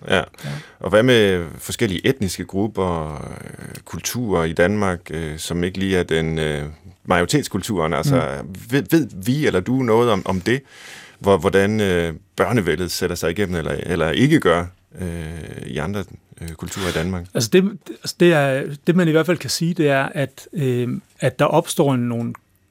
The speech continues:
Speaker 2: ofte nogle konflikter, altså når, når opdragelse af børn, øh, ude i, hos, øh, øh, hos, øh, forskellige etniske grupper i Danmark,
Speaker 1: Mm.
Speaker 2: ikke lever op til de kriterier, som vi har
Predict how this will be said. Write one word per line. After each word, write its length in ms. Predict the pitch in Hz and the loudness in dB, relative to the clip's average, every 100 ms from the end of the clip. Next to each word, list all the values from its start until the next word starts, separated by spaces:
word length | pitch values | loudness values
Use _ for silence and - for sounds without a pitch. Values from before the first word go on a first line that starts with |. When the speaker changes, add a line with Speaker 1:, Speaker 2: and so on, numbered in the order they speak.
| - | -2
Speaker 2:
ofte 280 | 143 - 151 | 0 2 2
nogle 180 | 120 | 0
konflikter, 840 | - 131 - - 208 214 180 123 104 - | -2 -4 -4 0 2 2 2 0 -2 -4
altså 180 | 135 143 | 0 2
når, 460 | 135 131 123 120 | 2 2 2 0
når 140 | 117 - | 0 0
opdragelse 800 | 156 - - 139 123 113 - - | 0 0 0 2 2 -2 -4 -4
af 140 | 104 | -2
børn, 420 | - 160 127 92 - _ - | 2 4 2 -4 -14 _ -2
øh, 500 | 127 120 117 117 110 110 117 - - | 0 0 0 -2 -4 -6 -8 -10 0
ude 380 | 151 156 165 | 4 4 2
i, 260 | - 135 127 - | -2 -4 -4 -6
hos, 420 | - 117 - - | -6 -4 -4 -2
øh, 540 | 120 117 123 127 143 - 220 | -2 -2 -4 -4 -6 -8 -6
øh, 440 | 160 117 110 127 - - - - - - - | -4 -4 -4 -8 -12 -16 -14 -12 -14 -18 -2
hos, 300 | - 123 143 | 2 4 4
øh, 240 | 123 117 | 2 2
forskellige 380 | - - 139 131 | 0 2 4 4
etniske 340 | 143 135 - | 2 0 -2
grupper 300 | 139 147 147 | 0 2 4
i 40 | 120 | 2
Danmark, 340 | 123 117 139 | 4 4 4
Speaker 1:
Mm. 40 | 160 | 2
Speaker 2:
ikke 160 | 156 | 4
lever 240 | 143 135 143 | 4 4 4
op 260 | 160 175 | 2 2
til 220 | - 151 | -2 -2
de 100 | 151 | -2
kriterier, 720 | 143 - 151 - 180 143 110 | -4 -4 -2 2 4 4 -2
som 240 | 107 127 110 | -4 -4 0
vi 60 | |
har 340 | 147 127 139 | 0 0 -2